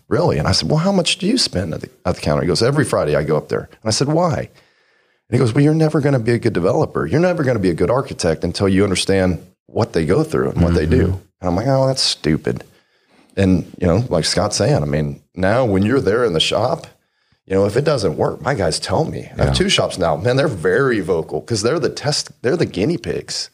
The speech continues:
Speaker 1: You know,
Speaker 2: Are they behind you and looking for, uh... Uh, and I don't wanna say the word shortcuts, but, but smarter software? Are they, are they helping you every day?
Speaker 1: Whether they want to or not. <laughs>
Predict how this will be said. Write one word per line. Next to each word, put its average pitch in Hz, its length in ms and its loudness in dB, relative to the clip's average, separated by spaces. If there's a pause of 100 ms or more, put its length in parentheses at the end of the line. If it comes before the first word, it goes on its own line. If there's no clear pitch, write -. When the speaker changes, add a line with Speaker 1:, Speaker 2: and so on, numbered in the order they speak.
(540)
Speaker 1:
You - 80 -8
know, 78 60 -6 (160)
Speaker 2:
Are 117 100 2
they 151 120 2
behind 107 520 0
you 113 120 4
and 95 100 4
looking 110 280 2
for, 101 340 2
uh... 98 220 0 (420)
Uh, - 200 -4
and 110 140 2
I 110 100 2
don't 127 140 4
wanna 139 120 2
say 110 140 2
the 101 100 0
word 92 220 2
shortcuts, 90 580 0
but, - 340 -4
but 92 140 0
smarter 90 480 2
software? 95 540 2
Are 87 100 4
they, 95 220 4
are 87 100 2
they 90 120 4
helping 87 300 2
you 87 140 4
every 175 240 2
day? 92 320 2 (300)
Speaker 1:
Whether 92 340 0
they 90 180 2
want 82 240 0
to 117 160 2
or 123 120 2
not. 113 360 -2 (240)
<laughs> - 160 2